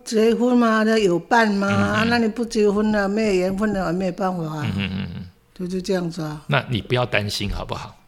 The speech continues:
Speaker 1: 哦。
Speaker 2: 就尽量不要担心，因为已经是事实了。就好像有些人会选择结婚，有些人不选择结婚。
Speaker 1: 嗯。
Speaker 2: 就好像你现在也是一个人，就是爸爸走了，也是，就是每一个人有自己的人生，你就尽量不要去担心，因为这就是我的人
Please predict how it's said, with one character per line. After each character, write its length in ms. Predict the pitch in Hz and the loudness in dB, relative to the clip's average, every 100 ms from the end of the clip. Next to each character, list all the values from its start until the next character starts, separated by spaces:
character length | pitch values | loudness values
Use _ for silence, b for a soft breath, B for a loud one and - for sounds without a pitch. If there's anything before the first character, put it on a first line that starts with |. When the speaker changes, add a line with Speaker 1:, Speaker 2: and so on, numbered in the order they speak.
| _ | _
Speaker 1:
哦。 280 | - 143 135 135 | -10 -8 -8 -6
Speaker 2:
就 80 | 135 | -4
尽 160 | - | -2
量 160 | 113 101 | -2 -4
不 100 | - | -6
要 100 | 85 | -10
担 200 | - 90 | -12 -14
心， 220 | - 90 - | -14 -16 -14
因 80 | 95 | -10
为 60 | 95 | -10
已 160 | 87 | -8
经 100 | 87 | -8
是 160 | 92 107 | -4 -6
事 200 | - 85 | -6 -8
实 260 | - 82 - | -10 -14 -18
了。 140 | - _ | -20 _
就 100 | - | -6
好 40 | 101 | -4
像 100 | 104 | -2
有 100 | 87 | -2
些 140 | 82 | -4
人 80 | 98 | -4
会 100 | 98 | -4
选 160 | 90 80 | -6 -6
择 160 | 85 | -8
结 240 | 82 80 78 | -8 -8 -10
婚， 220 | 82 85 | -8 -8
有 100 | 85 | -8
些 120 | 85 | -8
人 80 | 90 | -8
不 100 | - | -8
选 160 | - 80 | -12 -12
择 80 | |
结 140 | - 82 | -14 -14
婚。 120 | 82 - | -14 -12
Speaker 1:
嗯。 180 | 180 170 | -10 -4
Speaker 2:
就 80 | 123 | -2
好 60 | |
像 120 | 107 98 | 0 -2
你 60 | |
现 160 | 85 98 | -2 -2
在 80 | 98 | -2
也 140 | 82 | -6
是 160 | - 98 | -4 -4
一 40 | |
个 160 | - 107 | -2 -4
人， 200 | 92 113 - _ _ | -6 -12 -18 _ _
就 80 | - | -8
是 60 | 101 | -6
爸 100 | - | -4
爸 140 | 92 | -6
走 240 | - - | -6 -10
了， 80 | 104 | -10
也 140 | 95 82 | -10 -8
是， 160 | 110 | -6
就 120 | 156 | -2
是 60 | 135 | 0
每 160 | 120 98 | 0 -2
一 40 | |
个 80 | 117 | -2
人 80 | 104 | -4
有 80 | 90 | -4
自 120 | 110 | -6
己 80 | 95 | -4
的 80 | 87 | -4
人 200 | 78 80 | -6 -10
生， 240 | - 82 85 90 B B B | -6 -6 -6 -12 B B B
你 100 | - | -8
就 80 | 90 | -6
尽 260 | 92 117 95 | -2 0 0
量 160 | 92 | -2
不 80 | 87 | -4
要 60 | 87 | -8
去 140 | - | -8
担 260 | - 87 87 | -8 -8 -8
心， 160 | - | -12
因 60 | 85 | -10
为 80 | 92 | -6
这 100 | - | -6
就 100 | 95 | -6
是 120 | 90 | -8
我 120 | - | -10
的 120 | - | -10
人 120 | - | -10